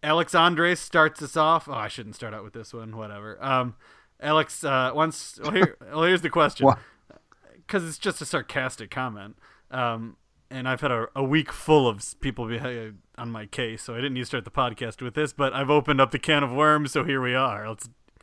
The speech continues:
Speaker 1: eat it. Uh, Alex says, "Mike, when's your yearly Illinois Isn't Reaching Out to Chicago Area Coaches Enough article coming?"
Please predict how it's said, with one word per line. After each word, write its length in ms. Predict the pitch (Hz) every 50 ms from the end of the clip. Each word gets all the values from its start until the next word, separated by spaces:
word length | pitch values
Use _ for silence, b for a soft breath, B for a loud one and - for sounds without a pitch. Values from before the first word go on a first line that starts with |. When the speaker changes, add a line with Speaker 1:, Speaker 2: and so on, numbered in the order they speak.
| _ _ -
Speaker 1:
eat 160 | 143 139 120
it. 180 | 104 - - - B B B B B B B B B 117 -
Uh, 200 | 139 139 135 139
Alex 240 | 156 170 175 160 -
says, 160 | - 170 147
"Mike, 320 | 135 151 170 196 - -
when's 300 | 139 135 170 196 208 185
your 120 | 196 208 185
yearly 460 | 160 131 147 170 180 170 170 165 160 -
Illinois 440 | 139 151 165 160 156 151 156 160 156
Isn't 260 | 143 143 139 147 123
Reaching 360 | 123 135 151 143 - 147 139
Out 240 | 139 135 143 139 - -
to 80 | -
Chicago 500 | - - 127 - - 139 135 139 131 139 123
Area 300 | 127 131 131 131 120 110
Coaches 520 | - - - 151 160 156 - 139 110 101
Enough 300 | 113 104 101 95 - -
article 420 | - 110 107 101 95 - - 92
coming?" 480 | 104 - - 104 98 90 71 65 - 92